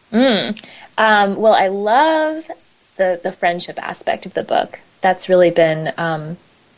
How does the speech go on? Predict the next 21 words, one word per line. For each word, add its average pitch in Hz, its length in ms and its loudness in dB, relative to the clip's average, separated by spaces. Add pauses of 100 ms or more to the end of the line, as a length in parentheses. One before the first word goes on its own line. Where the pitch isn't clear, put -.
(400)
the 190 160 0
thing 175 440 0
that 156 280 0 (1300)
I, 294 360 2 (300)
I 269 340 2 (160)
hold 175 420 -6 (140)
in 202 160 -6
my 180 140 0
heart 170 360 0
when 190 140 -4
I 185 120 -2
think 185 200 -8
about 165 300 -2
that - 240 -8
story. 151 500 -4 (240)
Um, 175 520 -2 (380)
I 175 80 -2
think 185 300 -2
for 180 200 0
Caddy, 190 800 2
having 175 800 -2